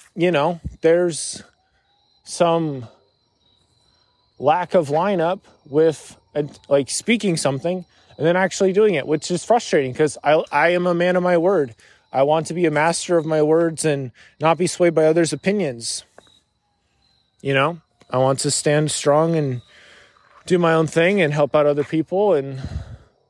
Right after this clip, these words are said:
yeah, so this is a step. I am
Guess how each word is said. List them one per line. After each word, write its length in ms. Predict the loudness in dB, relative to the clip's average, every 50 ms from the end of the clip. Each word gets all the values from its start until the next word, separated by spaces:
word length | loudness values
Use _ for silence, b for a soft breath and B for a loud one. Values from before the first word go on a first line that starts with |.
| _ _ _ _ _ _ _ _ _ _ _ _ _ _ _ _ _ _ _ _ _ _ _ _ _ 0
yeah, 220 | 2 2 2 0 -2 -8 -20 -20 -20 _ _
so 340 | -6 0 2 2 2 2 0 -6 -14 -16 b b b b b
this 140 | -2 0
is 100 | 0 0
a 80 | -2 -2
step. 380 | -2 -2 0 0 0 0 -2 _ _ _ _ _ _ _ _ -20 -20 -20 _ _ b b b b b b b b b -4
I 180 | -2 0 0 2
am 440 | 0 0 -2 -2 -4 -8 -10 -12